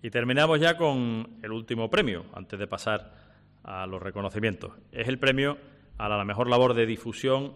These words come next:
sostenibilidad y medio ambiente en el sector pesquero andaluz. El galardón distingue a Campo y Sal, de la cadena cope, Cádiz, el,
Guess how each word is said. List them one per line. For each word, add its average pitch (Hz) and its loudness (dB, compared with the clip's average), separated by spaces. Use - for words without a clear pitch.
sostenibilidad 110 -2
y 127 2
medio 123 2
ambiente 123 0
en 117 0
el 110 -2
sector - -4
pesquero 117 -2
andaluz. 104 -4
El 113 -4
galardón 135 4
distingue 165 -2
a 120 0
Campo 190 0
y 147 -4
Sal, 95 -4
de 113 -8
la 110 -4
cadena 131 2
cope, 151 0
Cádiz, 147 4
el, 107 -10